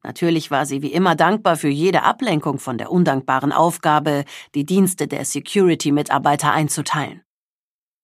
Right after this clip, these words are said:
Aber auf das Gezeter der beiden älteren Damen mit ihren tupierten Haaren und blinkenden Cocktailringen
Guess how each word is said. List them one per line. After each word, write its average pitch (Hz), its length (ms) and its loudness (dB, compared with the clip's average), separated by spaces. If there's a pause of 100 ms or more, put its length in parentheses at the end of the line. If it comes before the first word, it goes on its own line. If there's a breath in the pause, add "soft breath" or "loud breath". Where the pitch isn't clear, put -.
(120)
Aber 233 440 2
auf 226 100 0
das 226 180 -2
Gezeter 233 580 0
der 143 160 0
beiden 147 300 2
älteren 170 440 0
Damen 170 440 4
mit 147 140 0
ihren 123 340 -6
tupierten 196 640 -4
Haaren 175 440 4
und 127 240 -8
blinkenden 160 540 0
Cocktailringen 185 840 0